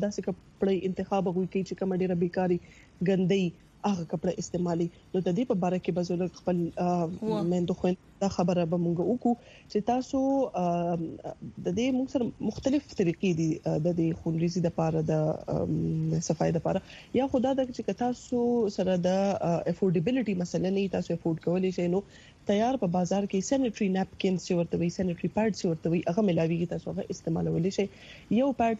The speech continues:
Speaker 1: تاسو ته د لس نه واله دولس روپو پورې پریوزي او په کار ده چې دا پیډ هر شپږ ګنټې پس یو زنانه تبدیل کړي. ټیک شو؟
Speaker 2: مهم.
Speaker 1: که هغه ګنده شوي نه وي، نو په کار ده چې هغه شپږ ګنټې پس خپل دا پیډ تبدیل کړي. ښه.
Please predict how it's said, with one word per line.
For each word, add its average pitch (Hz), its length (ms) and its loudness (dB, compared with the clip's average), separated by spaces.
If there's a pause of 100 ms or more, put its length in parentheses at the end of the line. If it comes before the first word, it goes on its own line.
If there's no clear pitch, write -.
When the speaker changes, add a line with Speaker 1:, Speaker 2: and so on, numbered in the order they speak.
Speaker 1:
تاسو 214 180 -4
ته 196 200 0
د 180 180 2
لس 202 180 -4
نه 185 60 2
واله 180 200 2
دولس 190 380 0
روپو 165 420 0
پورې 165 240 2 (140)
پریوزي 165 480 2 (380)
او 175 100 2
په 175 120 -2
کار 220 200 0
ده 202 160 0
چې 185 140 -6 (160)
دا 214 80 0 (120)
پیډ 190 240 0 (140)
هر 220 180 0 (520)
شپږ - 280 -2 (100)
ګنټې 165 340 0
پس - 280 -2
یو 170 120 0
زنانه 165 420 0 (320)
تبدیل 160 460 0
کړي. - 440 -10
ټیک 220 100 -2
شو؟ 214 140 0
Speaker 2:
مهم. 202 60 0
Speaker 1:
که 208 180 0
هغه 208 180 0 (600)
ګنده 165 300 0
شوي 196 200 2
نه 185 220 2
وي، 226 200 -2
نو 202 80 0
په 190 200 -6
کار 175 100 0
ده 175 120 -2
چې 185 100 -6
هغه 190 180 -2
شپږ 214 220 -2
ګنټې 185 280 0
پس 233 100 0 (380)
خپل 185 200 2
دا 165 120 2
پیډ 160 120 2 (120)
تبدیل 165 340 0
کړي. - 120 -10 (720)
ښه. - 100 -2